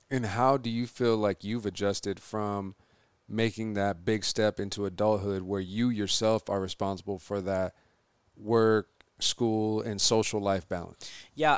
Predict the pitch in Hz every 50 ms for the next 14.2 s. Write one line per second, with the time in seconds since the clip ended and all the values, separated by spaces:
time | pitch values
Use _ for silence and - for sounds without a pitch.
0 | - - 127 127 123 117 - - - 135 135 123 - 123 135 120 117 110 143 139
1 | 127 127 120 - - 123 123 131 147 156 156 151 135 123 113 - - - 127 123
2 | 120 107 - 117 107 - - 101 - 98 87 87 85 82 82 - - _ - 101
3 | 101 95 90 92 90 87 87 76 - - 95 95 92 92 110 110 104 - - 123
4 | 117 117 113 107 101 - - _ _ _ _ _ - _ _ _ _ _ _ _
5 | _ _ _ _ - 127 131 127 127 120 113 110 110 110 117 123 139 143 143 139
6 | - 107 131 131 - - 135 143 - 156 147 123 120 139 127 120 - - 113 117
7 | 120 131 131 127 127 - 127 117 107 110 120 123 127 127 123 120 110 65 - -
8 | - - - 107 113 113 107 104 104 - - 117 - 135 139 131 123 120 117 110
9 | 113 131 123 120 107 101 - - 123 117 107 98 98 95 98 95 98 - 107 101
10 | 101 98 98 - - 113 107 98 101 98 98 95 92 90 95 101 98 98 - 107
11 | 98 98 95 - - 104 98 - 107 98 98 92 - - 104 104 101 101 - _
12 | _ - - _ _ _ _ _ _ _ _ - 117 110 107 104 104 101 98 117
13 | 123 120 120 117 113 117 107 107 - - 127 127 127 120 113 104 104 107 107 104
14 | 104 104 104 -